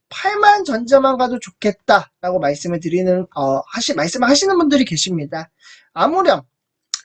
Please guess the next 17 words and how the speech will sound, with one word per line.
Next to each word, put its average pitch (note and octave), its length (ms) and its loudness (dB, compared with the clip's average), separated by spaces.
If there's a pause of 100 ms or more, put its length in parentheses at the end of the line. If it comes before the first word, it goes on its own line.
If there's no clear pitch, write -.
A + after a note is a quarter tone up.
(200)
어, G#3+ 340 0
저도 B3+ 220 0
이해합니다. C4 680 2 (180)
이제 F#3 200 -4
코로나 D#4 400 2
일구 D4 540 2
이제 G3+ 100 -2
시점에 C4+ 400 0
따라서, E3 560 4 (540)
어, F#3 280 4
진짜 A#3+ 460 4 (100)
어떠한 G4+ 500 4
종목을 C4+ 680 4
이제 F3+ 180 -12
투자를 C#4+ 460 2
해도 C#4 320 -2
다 - 500 0